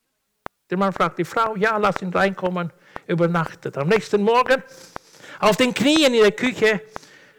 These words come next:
bittet er um die nächste Nacht. "Könnte ich noch eine Nacht bei euch bleiben?"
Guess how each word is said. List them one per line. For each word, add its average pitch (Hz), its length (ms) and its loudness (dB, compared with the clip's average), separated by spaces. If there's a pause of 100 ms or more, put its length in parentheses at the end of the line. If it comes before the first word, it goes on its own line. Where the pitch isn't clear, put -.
(880)
bittet 240 280 0
er 247 140 2
um 233 120 0
die 220 100 -2
nächste 226 380 0
Nacht. - 680 -2
"Könnte 262 320 -2
ich 214 100 -2
noch 247 200 2
eine 233 200 0
Nacht 214 220 -2
bei 202 160 2
euch 196 160 -2
bleiben?" 190 460 0